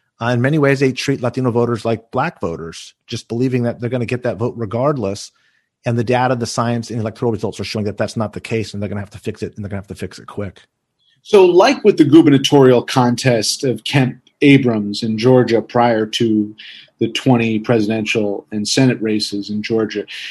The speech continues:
Speaker 2: you've got a laboratory for democracy and for the Democrats to reset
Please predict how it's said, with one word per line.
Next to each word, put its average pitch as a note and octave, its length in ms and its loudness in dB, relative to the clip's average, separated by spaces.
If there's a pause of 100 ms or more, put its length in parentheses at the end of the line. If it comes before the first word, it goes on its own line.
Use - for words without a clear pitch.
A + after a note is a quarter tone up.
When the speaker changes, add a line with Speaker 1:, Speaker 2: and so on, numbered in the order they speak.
(240)
Speaker 2:
you've G3 200 2
got F#3+ 220 4
a D#3+ 40 4
laboratory C3 840 2
for G#2+ 220 -8 (260)
democracy A#2+ 1000 0
and A#2 260 -10
for B2+ 160 2
the A2 80 -4
Democrats B2+ 640 2
to A2 280 0 (440)
reset C#3 640 2